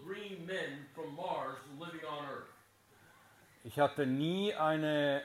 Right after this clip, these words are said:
Speaker 2: äh, Unterhaltung mit jemandem, der behauptet, es gibt kleine grüne Männer vom Mars, die leben auf der Erde.
Speaker 1: There aren't people running around the world trying to disprove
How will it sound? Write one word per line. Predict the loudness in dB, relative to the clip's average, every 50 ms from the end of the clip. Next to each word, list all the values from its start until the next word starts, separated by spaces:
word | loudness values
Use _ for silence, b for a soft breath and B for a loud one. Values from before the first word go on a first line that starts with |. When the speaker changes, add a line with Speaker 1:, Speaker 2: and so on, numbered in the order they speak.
| -4 -6
Speaker 2:
äh, | -2 0 2 2 2 0 0 0
Unterhaltung | 0 0 0 0 0 4 6 6 6 6 4 2 0 0
mit | 0 -2 -2 0
jemandem, | 0 0 2 2 0 0 0 0 0 0 0 0 -2 -2 0
der | 0 0 0
behauptet, | 2 0 2 2 4 4 4 2 0 -2 -4 -4 -4 -6 -8 -18 B B B B B B B B B -10
es | -8 -6 -6 -6 -4
gibt | -2 -2 -2 -2 -6 -4
kleine | 2 4 6 6 6 4 2
grüne | 0 0 2 2 2 2
Männer | 2 0 0 2 2 0 0
vom | 0 -2 -2 0
Mars, | 2 2 2 2 0 -2 -4 -6
die | -4 -2
leben | 0 0 0 0 0 -2
auf | -2 -4 -4
der | -4 -4 -4
Erde. | -2 -2 -2 -4 -4 -6 -10 -14 -14 -18 -20 -20 _ _ -12
Speaker 1:
There | -8 -6 -4 -4
aren't | -2 -2 -2 -2 -4 -8 -10
people | -12 -12 -12 -10 -10 -6 -4 -2 -2 -2 -2 -4
running | -4 -4 -4 -2 -2 -4 -4 -4
around | -4 -6 -4 -4 -4 -4 -6 -8
the | -8 -6
world | -4 -2 -2 -2 -2 -4 -6 -10 -12 -12
trying | -10 -8 -6 -4 -4 -4 -6 -8 -12 -12
to | -8 -6 -4 -4 -4 -6 -8 -12 -14 -12 -8
disprove | -4 -4 -4 -4 -6 -10 -14 -14 -8 0 2 2 2 2 0 -2 -4 -6 -4 -4 -4 -6